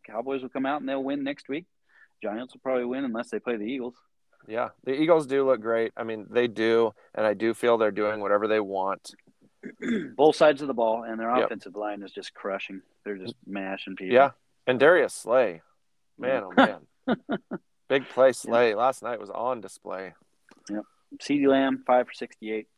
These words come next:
Speaker 1: Only thing to mention in the passing game, and, uh, that's, that's a wrap. That's, uh, we just need some Herbert. We need
Speaker 2: What
Speaker 1: some
Speaker 2: did
Speaker 1: Herbert tonight.
Speaker 2: Yeah,
Speaker 1: We gotta
Speaker 2: let's
Speaker 1: go big.
Speaker 2: go.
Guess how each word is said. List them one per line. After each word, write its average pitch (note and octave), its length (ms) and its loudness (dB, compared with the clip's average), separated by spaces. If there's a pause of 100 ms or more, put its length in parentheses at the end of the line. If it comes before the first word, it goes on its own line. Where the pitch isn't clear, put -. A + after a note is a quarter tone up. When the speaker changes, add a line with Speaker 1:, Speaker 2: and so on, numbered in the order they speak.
Speaker 1:
Only G#2+ 200 -14
thing G#2+ 180 -14
to G2+ 60 -10
mention G#2 320 -10
in G#2 60 -8
the G2+ 60 -10
passing G#2 420 -8
game, G2+ 340 -8
and, G2 240 -14
uh, G2 320 -2
that's, A2 280 -8 (100)
that's A#2 180 -2
a G#2 40 -2
wrap. C#3 280 6 (140)
That's, A#2 280 -8
uh, A#2 200 0 (960)
we A2 180 -6
just C3+ 200 -6
need C#3+ 180 -2
some C3 100 -4
Herbert. D#3 480 6
We A#2 80 -6
need F3 140 -2
Speaker 2:
What - 100 10
Speaker 1:
some D3+ 60 2
Speaker 2:
did G3 100 2
Speaker 1:
Herbert A3 360 4
tonight. F#3 260 2
Speaker 2:
Yeah, A3 220 4
Speaker 1:
We - 40 -2
gotta G2 120 2
Speaker 2:
let's F#3 80 -6
Speaker 1:
go G3 160 -4
big. A3+ 240 0
Speaker 2:
go. B2+ 220 -6